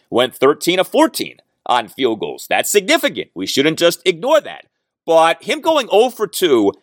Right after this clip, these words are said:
in that preseason opening loss at the Patriots on Thursday night was a flashing neon sign of a reminder of how inconsistent he has been overall in his tenure with Washington. And like I said,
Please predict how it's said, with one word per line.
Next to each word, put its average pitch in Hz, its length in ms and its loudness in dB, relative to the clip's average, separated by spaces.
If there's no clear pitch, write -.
in 135 180 -4
that 131 240 -2
preseason 170 540 0
opening 147 360 -2
loss 117 340 2
at 127 200 -2
the - 60 -12
Patriots 104 600 -4
on 104 200 -4
Thursday 107 380 0
night 98 360 -2
was 139 220 2
a 135 120 2
flashing 220 800 -6
neon 165 460 0
sign 151 460 -2
of 123 180 -4
a 127 80 4
reminder 117 640 -2
of 95 240 2
how 127 260 0
inconsistent 175 960 -2
he 165 160 -2
has 180 360 -4
been 80 320 -12
overall 156 680 4
in 135 180 0
his 127 160 0
tenure 90 480 -2
with - 240 0
Washington. 98 640 0
And 127 160 -2
like 233 200 0
I 269 60 0
said, 208 440 2